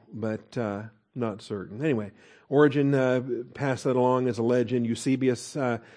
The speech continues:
passed it along in his, uh, church history.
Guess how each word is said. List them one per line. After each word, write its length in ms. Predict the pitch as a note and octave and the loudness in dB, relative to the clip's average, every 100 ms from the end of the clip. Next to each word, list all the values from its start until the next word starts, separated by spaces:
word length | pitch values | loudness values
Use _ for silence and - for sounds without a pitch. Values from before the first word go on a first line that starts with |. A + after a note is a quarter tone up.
| - _ - | -20 _ -6
passed 300 | C3+ B2 C3+ | -2 -2 -2
it 100 | A#2+ | 0
along 380 | A#2 A#2 A#2+ A#2 | 2 4 2 0
in 100 | A2+ | -2
his, 460 | A#2 A2+ A2 - - | 0 0 -2 -6 -14
uh, 180 | A#2 A2 | -10 -10
church 280 | G#2 B2+ A2 | -6 -4 -2
history. 460 | A#2+ A2+ - A#2 | -4 -4 -4 -6